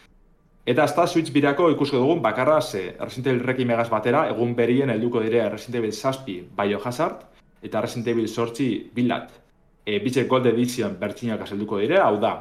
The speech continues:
eduki gehigarri danakaz, osake Nintendoko jokalarizek, ba, bueno,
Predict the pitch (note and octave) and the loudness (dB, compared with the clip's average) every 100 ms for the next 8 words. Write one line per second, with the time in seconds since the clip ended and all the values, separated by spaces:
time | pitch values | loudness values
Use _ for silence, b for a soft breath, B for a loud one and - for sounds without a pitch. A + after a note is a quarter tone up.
0 | - - A2+ A2+ B2 A2 A2 A2+ A2 G#2+ | -12 -10 -8 -4 -2 -2 -2 0 0 -2
1 | G#2 C3+ - - _ A2+ - A#2 C3 B2 | -2 -4 -6 -12 _ -12 -4 -2 0 0
2 | G2+ G2 A#2 A#2 G#2+ G#2+ - G2+ G#2 G#2 | 0 -4 -4 -4 -4 -4 -6 -4 -2 -2
3 | G#2+ B2+ B2+ F2 E2+ E2+ D#2+ G2+ F2+ | -2 -6 -4 -6 -6 -6 -6 -8 -8